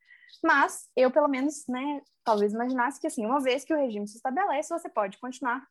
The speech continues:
a educar as crianças, né? Desde cedo, elas nunca vão ter vivido nada diferente, vão ter só a experiência e a educação daquela ideologia. Então, aquilo vai ser inteiramente natural pra elas. Então, teoricamente,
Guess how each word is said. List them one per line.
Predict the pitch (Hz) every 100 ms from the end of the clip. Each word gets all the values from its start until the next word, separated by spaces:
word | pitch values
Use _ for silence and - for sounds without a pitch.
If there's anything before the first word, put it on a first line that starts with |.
| 285
a |
educar | 320 320 - 196
as | 214 -
crianças, | 311 330 370 453 453 -
né? | 226 349 _ _ _
Desde | 208 226 254 302
cedo, | - 226 220
elas | 269 294 302
nunca | 285 370 427
vão | 254 226 247
ter | 233 240 - -
vivido | 269 233 208 277
nada | 320 214 208
diferente, | 226 311 247 247
vão | 247 277
ter | 277 285
só | -
a | 262
experiência | 302 320 277 240 277 339 _ _ _ _ _ _ -
e | 247 269 _
a | 254
educação | 254 - 269 269 269
daquela | 285 381 - 240 233
ideologia. | 208 220 220 185 175
Então, | 196 208 220 - _ _
aquilo | - 240 254
vai | 247 277
ser | 262
inteiramente | 277 311 311 277 277 - 311
natural | 294 294 370 277 269
pra | 320 392
elas. | 247 170 180 - - _ -
Então, | 262 277 277
teoricamente, | 294 330 415 - 240 208 320 359 - 185